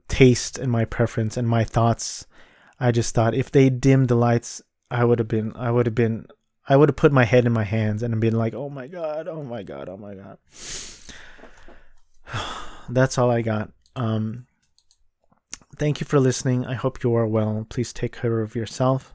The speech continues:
Please take care of, can't speak. Please take care of each other. Again, if you have comments, um, hate mail, odd drummer gaming at gmail dot com.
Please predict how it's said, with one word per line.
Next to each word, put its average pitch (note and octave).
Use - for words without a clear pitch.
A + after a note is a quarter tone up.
Please -
take -
care A#2
of, A2+
can't G#2+
speak. -
Please C3+
take -
care B2+
of A2+
each A2
other. B2
Again, D3
if C3+
you B2+
have B2
comments, B2
um, A2
hate B2
mail, A2+
odd A#2+
drummer A2+
gaming A2+
at A2
gmail A#2
dot G#2+
com. G#2+